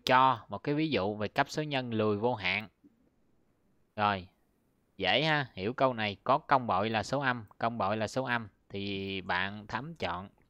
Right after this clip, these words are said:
âm một phần hai. Và một cấp số nhân lùi vô hạn có công bội là số dương, tính tổng của mỗi cấp số nhân đó. Rồi,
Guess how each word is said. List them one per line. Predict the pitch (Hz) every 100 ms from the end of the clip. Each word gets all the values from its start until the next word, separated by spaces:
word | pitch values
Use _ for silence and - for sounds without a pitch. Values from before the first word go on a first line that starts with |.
| _ _ _ _ _ _ _ -
âm | 113
một | 98
phần | - 98
hai. | 104 107 101 _ _ _ _ _ _ _ -
Và | 104 104
một | 101 95
cấp | - 143
số | 151
nhân | 147 127 120
lùi | 110 104
vô | 120
hạn | 113 90 104
có | -
công | 139 127 117
bội | 95 110
là | 101
số | 127
dương, | 135 135 123 104 _ _
tính | - 147
tổng | 160 85 101 160
của | - 90
mỗi | 127 92
cấp | 101 135
số | -
nhân | 139 120 110
đó. | 113 151 - _ _ _ -
Rồi, | 95 92